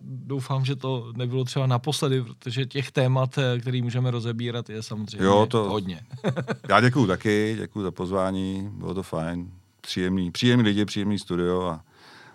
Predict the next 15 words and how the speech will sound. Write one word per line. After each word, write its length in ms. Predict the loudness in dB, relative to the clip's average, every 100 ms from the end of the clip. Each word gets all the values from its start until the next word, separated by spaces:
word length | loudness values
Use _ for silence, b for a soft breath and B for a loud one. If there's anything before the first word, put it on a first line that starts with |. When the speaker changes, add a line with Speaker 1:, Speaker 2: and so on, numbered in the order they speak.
| B
Speaker 2:
a 420 | -2 0 0 -2
třeba 360 | -4 -6 -4 -4
se 120 | -4
můžeme 280 | -6 -6 -6
potkat 380 | -8 -8 -10 -10
třeba 600 | -14 -10 -8 -8 -8 -4
za 160 | 0 2
rok, 340 | 0 -4 -16
třeba 280 | -12 -8 -6
se 140 | -2
nám 160 | -2 0
něco 240 | -2 -4
změní 380 | -2 0 0 -4
v 100 | -6
autoškolství. 880 | -10 -10 -12 -10 -12 -12 -14 -14